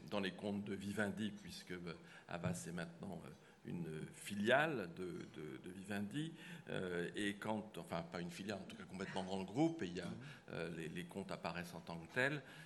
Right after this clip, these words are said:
Speaker 1: Euh, quand on regarde ce qu'a été la dernière publication des comptes de Vivendi, on se rend compte que Havas a été, euh, le, le, le seul, la seule branche, euh, qui a eu un chiffre d'affaires, euh, plutôt tr-,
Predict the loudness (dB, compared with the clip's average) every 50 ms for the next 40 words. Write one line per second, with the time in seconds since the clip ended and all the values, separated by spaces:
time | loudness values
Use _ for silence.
0 | -14 -4 -2 -2 0 2 0 0 0 0 -2 0 0 0 0 0 -2 2 2 2
1 | 6 6 6 6 4 2 -2 -2 -2 -2 -2 -4 -4 -2 -2 -2 -2 0 0 2
2 | 2 2 0 0 -2 -6 -6 -2 -2 -2 -2 0 -2 -2 -4 -4 -4 -4 -4 -4
3 | -2 -4 -4 -4 -4 -2 -2 -2 0 0 0 0 0 -2 -6 -10 -12 -14 -8 0
4 | 0 2 2 2 2 2 2 2 2 0 0 0 0 -2 -2 0 2 4 4 4
5 | 4 2 6 6 8 6 6 4 2 -2 -4 -4 -6 -6 -12 -16 -14 -2 4 6
6 | 6 6 6 2 -2 -6 0 2 4 4 4 4 4 4 4 4 6 4 4 2
7 | 0 -2 -4 -10 -16 -16 -10 -6 -2 0 2 4 4 4 4 4 2 2 0 0
8 | -2 0 0 0 0 0 -2 2 4 4 4 4 2 0 0 2 2 0 0 0
9 | 2 2 2 2 2 4 8 8 8 8 8 4 2 0 0 0 -2 -4 -6 -10
10 | -16 -16 -10 -4 0 2 2 0 0 -4 0 2 4 4 4 4 2 2 2 2
11 | 2 2 2 2 0 -2 0 0 0 0 2 2 2 2 2 2 0 -6 -14 -18
12 | -18 -12 -8 -6 -6 -6 -8 -14 -18 -20 -16 -8 -8 -6 -6 -2 0 2 4 4
13 | 4 4 2 2 0 -2 -6 -10 -14 -16 -16 -18